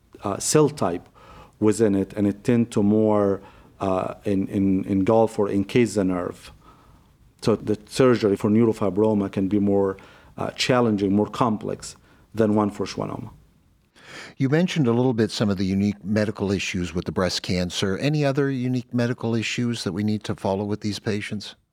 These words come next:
Speaker 1: Uh, I, I believe it's, it's, uh, predicting how the disease will impact one's life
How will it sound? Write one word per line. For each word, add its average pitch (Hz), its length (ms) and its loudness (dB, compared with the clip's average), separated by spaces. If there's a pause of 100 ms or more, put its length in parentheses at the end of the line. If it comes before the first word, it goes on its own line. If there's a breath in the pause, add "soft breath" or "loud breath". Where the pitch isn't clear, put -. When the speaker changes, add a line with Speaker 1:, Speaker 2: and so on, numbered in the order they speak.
(160)
Speaker 1:
Uh, 127 500 0 (260)
I, 127 120 -2 (140)
I 170 140 2
believe 220 320 2
it's, - 240 -2
it's, 120 320 -2
uh, 110 260 0 (380)
predicting 123 540 2
how 123 260 2
the 117 100 2
disease 107 400 2
will 110 140 0
impact 107 500 0
one's 104 300 0
life 101 260 0